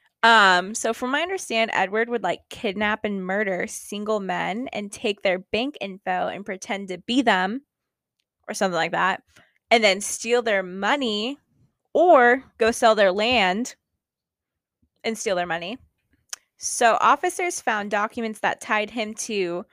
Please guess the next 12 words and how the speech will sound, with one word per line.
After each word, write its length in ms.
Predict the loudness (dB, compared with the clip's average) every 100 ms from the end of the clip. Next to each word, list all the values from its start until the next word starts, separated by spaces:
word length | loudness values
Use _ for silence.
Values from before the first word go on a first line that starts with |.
| _ _ _ _ 2
both 260 | 2 2 -2
the 120 | -2
James 480 | 2 2 0 -4 -4
that 160 | -2
were 80 | -2
missing 320 | -6 -8 -10
from 180 | -6 -6
Juneau 380 | -4 -4 -4 -2
as 200 | -2 -2
well 180 | 0 0
as 140 | 0 -6 _ _ _
eight 320 | 0 0 -2